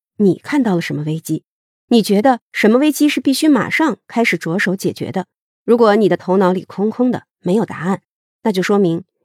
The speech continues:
一定有什么已经在黑暗当中蠢蠢欲动了。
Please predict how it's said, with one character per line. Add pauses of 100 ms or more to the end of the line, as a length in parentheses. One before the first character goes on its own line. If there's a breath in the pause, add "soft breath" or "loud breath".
(140)
一
定 (180)
有
什
么 (240)
已
经
在
黑
暗
当
中 (220)
蠢
蠢
欲
动
了。